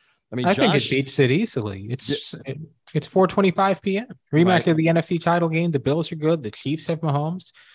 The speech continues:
Speaker 2: I think it, I think, I, I would, I would be surprised if that didn't beat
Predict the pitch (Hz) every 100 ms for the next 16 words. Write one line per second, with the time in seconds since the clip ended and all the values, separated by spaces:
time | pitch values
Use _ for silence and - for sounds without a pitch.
0 | - _ 135 156 208 170 - 139 147 175
1 | 165 135 135 143 180 165 151 - 160 202
2 | 196 175 165 - 180 165 131 - 131 -
3 | 123 127 117 110 113 95